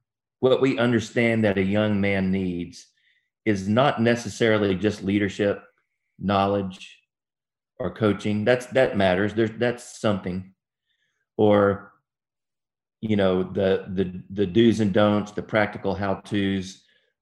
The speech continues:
of church planting. That, that's part of what we do. But man, the most meaningful work that we do with these young men is around what you're talking about. It's emotional spirituality. It's self-awareness.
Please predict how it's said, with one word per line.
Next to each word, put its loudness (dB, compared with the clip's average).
of -4
church -2
planting. -4
That, 2
that's 0
part 0
of -6
what -2
we -8
do. -6
But -8
man, 0
the -2
most -2
meaningful -2
work -2
that -6
we -2
do -2
with -6
these -6
young -4
men -8
is -4
around 0
what -2
you're -8
talking -8
about. -10
It's -2
emotional 2
spirituality. -2
It's -6
self-awareness. -4